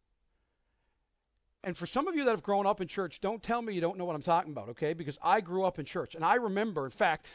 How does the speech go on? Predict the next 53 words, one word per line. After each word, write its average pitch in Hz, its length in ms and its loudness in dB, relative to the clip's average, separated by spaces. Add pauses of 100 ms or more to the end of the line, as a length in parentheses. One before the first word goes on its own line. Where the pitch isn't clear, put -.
(140)
let 214 120 2
me 285 80 0
be 226 140 -2
completely 226 640 -2
honest. 202 340 2
I 196 120 8
remember 190 560 2 (200)
I 240 140 8
was 208 160 2
so 269 240 2
in 262 80 -2
love 254 140 2
with 226 100 -4
the - 80 0
world, 165 300 2
I 202 80 6
used 269 160 0
to - 60 -6
pray 220 200 4
prayers 254 320 -2
like 185 140 0
this. - 220 -10 (320)
"Lord, 196 220 4
I 185 80 4
know 202 140 0
you're 277 140 2
coming 226 240 -2
back, 180 240 2
but 160 100 -8
could 160 160 -6
you 180 60 0
let 254 140 2
me 269 80 -4
get 254 140 -6
my 208 80 -2
driver's 170 460 -2
license 214 320 -6
before 214 260 -6
you 208 60 -6
do 196 140 -8
first 233 300 -4
so 202 100 -2
I 180 40 2
can 165 120 -2
experience 202 380 -6
what 190 100 -2
it's 165 100 -6
like 175 160 0
to 165 60 -18
be - 80 -8
able 175 100 -8
to 165 80 -8
drive?" 147 500 -4